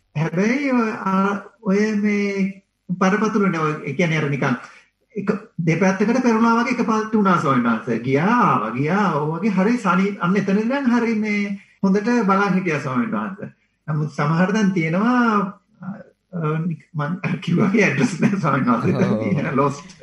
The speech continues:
Speaker 2: ඔව්, ඒ කියන්නේ අන්ත දෙක කෙරෝලට යනවා සමහර වෙලාවකට. සමහර වෙලාවට මේ අන්ත දෙකේ අර, අර මැ-, මැද,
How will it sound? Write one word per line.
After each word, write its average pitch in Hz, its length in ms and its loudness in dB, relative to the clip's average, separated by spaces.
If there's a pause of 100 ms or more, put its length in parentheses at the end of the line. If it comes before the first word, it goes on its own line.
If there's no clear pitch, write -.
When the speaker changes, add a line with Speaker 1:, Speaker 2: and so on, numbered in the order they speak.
(300)
Speaker 2:
ඔව්, 107 160 -8
ඒ 113 120 -4
කියන්නේ 135 360 -8
අන්ත 120 320 -8
දෙක 120 260 -8 (100)
කෙරෝලට 165 500 -6
යනවා 120 240 -6
සමහර 101 300 -10
වෙලාවකට. 110 460 -18 (260)
සමහර 143 240 -8
වෙලාවට 202 460 -8
මේ 214 160 -4
අන්ත 185 300 -4
දෙකේ 214 340 -10 (100)
අර, 147 160 -12
අර 147 180 -10
මැ-, 127 280 -14 (320)
මැද, 131 320 -8